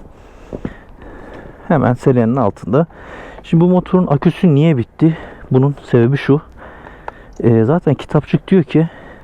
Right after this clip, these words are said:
dört haftadan uzun süre çalıştırmayacaksan kutup başlarını sök diyor.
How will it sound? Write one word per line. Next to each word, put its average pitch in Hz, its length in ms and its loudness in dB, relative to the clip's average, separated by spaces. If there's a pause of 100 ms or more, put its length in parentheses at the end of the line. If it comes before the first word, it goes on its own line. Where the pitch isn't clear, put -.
(140)
dört 156 200 2
haftadan 120 280 2
uzun 135 140 2
süre 110 340 0 (540)
çalıştırmayacaksan 143 1000 0
kutup - 300 -2
başlarını 127 460 0
sök - 460 -2
diyor. - 260 -6